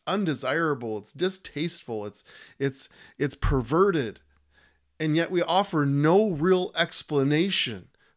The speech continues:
for why that is the case and why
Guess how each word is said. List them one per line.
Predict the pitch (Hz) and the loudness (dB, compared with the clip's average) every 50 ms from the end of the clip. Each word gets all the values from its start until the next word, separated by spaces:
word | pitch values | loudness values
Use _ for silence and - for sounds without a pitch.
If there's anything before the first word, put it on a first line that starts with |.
| _ - | _ -4
for | - 147 135 | -2 -2 0
why | 127 123 131 143 147 143 | 0 2 2 2 2 2
that | 127 135 131 127 | 2 0 0 0
is | 127 127 117 - | -2 -4 -4 -8
the | - 110 | -12 -12
case | - - 135 113 104 98 - - - - - _ _ _ _ _ _ _ _ _ _ _ _ _ _ _ _ _ _ | -10 -8 -10 -10 -10 -12 -16 -16 -18 -18 -20 _ _ _ _ _ _ _ _ _ _ _ _ _ _ _ _ _ _
and | - 135 135 123 117 | -6 -6 -4 -4 -4
why | 120 147 175 202 233 226 170 120 104 101 101 104 110 | -4 -2 -2 -2 -2 -2 -2 -2 -2 -4 -6 -8 -10